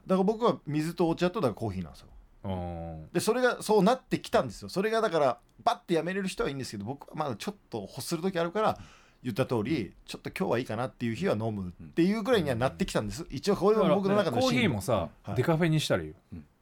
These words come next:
Speaker 1: なんすか、それ？
Speaker 2: カフェインなし。
Speaker 1: ほう。
Speaker 2: これカフェインって当然取ると、
Speaker 1: はい。
Speaker 2: すごいこう、買い物行く前に、
Speaker 1: はい。
Speaker 2: 喫茶店行ってお茶するじゃん。
Speaker 1: はい。
Speaker 2: そうすると物欲って増えんの。
Speaker 3: へえ。
Speaker 2: だからより買い物しちゃうの。だから、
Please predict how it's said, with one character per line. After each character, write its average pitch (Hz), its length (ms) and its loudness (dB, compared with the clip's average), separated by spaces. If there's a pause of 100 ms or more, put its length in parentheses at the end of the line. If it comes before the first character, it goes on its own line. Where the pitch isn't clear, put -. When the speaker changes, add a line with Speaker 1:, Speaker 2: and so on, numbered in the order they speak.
Speaker 1:
な 131 80 -6
ん 110 40 -4
す - 60 -8
か、 - 80 -18
そ - 80 -20
れ？ - 80 -18 (380)
Speaker 2:
カ 131 120 0
フ 143 60 4
ェ 131 60 4
イ - 20 0
ン 92 60 -2
な 85 80 -4
し。 - 180 -14 (840)
Speaker 1:
ほ 110 80 -6
う。 104 800 -6
Speaker 2:
こ 185 80 -2
れ 160 100 -2
カ 190 160 0
フ 226 60 0
ェ 277 60 2
イ 175 120 0
ン 101 140 -4
っ 120 260 -14 (220)
て 101 340 -4
当 131 160 2
然 123 300 0 (420)
取 120 160 2
る - 80 -4
と、 87 300 -4
Speaker 1:
は 98 100 -4
い。 67 60 -10 (280)
Speaker 2:
す - 200 -6
ご 202 80 4
い 120 60 2
こ 92 300 -4
う、 - 40 -20 (120)
買 208 200 2
い 220 40 0
物 214 220 2
行 196 100 4
く 196 100 -2
前 156 180 2
に、 101 220 0
Speaker 1:
は 85 260 -6
い。 - 40 -20 (420)
Speaker 2:
喫 139 160 0
茶 139 120 0
店 123 160 0
行 117 100 -4
っ - 20 -20
て 120 120 -2
お 110 120 2
茶 113 120 2
す 107 120 -2
る 98 80 0
じ 82 60 -6
ゃ 80 60 -6
ん。 76 80 -12
Speaker 1:
は 101 140 -6
い。 69 120 -8
Speaker 2:
そ 190 120 -2
う - 20 2
す 185 60 2
る 175 100 2
と 156 80 -4
物 120 300 -2
欲 165 160 0
っ - 20 -8
て 120 80 -6
増 110 140 0
え 92 40 2
ん 78 80 -6
の。 87 60 -16 (220)
Speaker 3:
へ 95 100 -8
え。 135 420 0
Speaker 2:
だ 156 80 2
か 139 60 6
ら 123 80 2
よ 139 100 6
り 175 80 4
買 156 160 2
い - 20 4
物 135 140 2
し 123 80 -2
ち 110 60 -6
ゃ 82 40 -4
う - 20 -12
の。 78 60 -14 (960)
だ 165 80 4
か 143 100 4
ら、 139 260 4